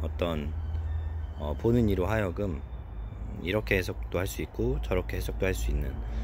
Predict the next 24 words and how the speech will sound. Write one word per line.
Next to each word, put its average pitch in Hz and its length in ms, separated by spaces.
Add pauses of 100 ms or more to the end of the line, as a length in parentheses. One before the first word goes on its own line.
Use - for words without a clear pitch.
(300)
그런 90 180
아름다운 92 540
관-, 90 380
관상 101 340
가치를 82 380
지니기에 87 680 (180)
더욱 82 380 (600)
이 85 140
남봉옥 90 460
퀄리티가 127 420
높은 85 320
아이들은 82 500 (520)
가치가, - 600 (460)
어, 71 180
높은 78 320
것 92 80
같습니다. 62 480 (300)
네. - 100 (760)
그래서 - 220
오늘, 80 380 (280)
어, - 100
여러분들께 73 760
이 80 140
보여드린 85 640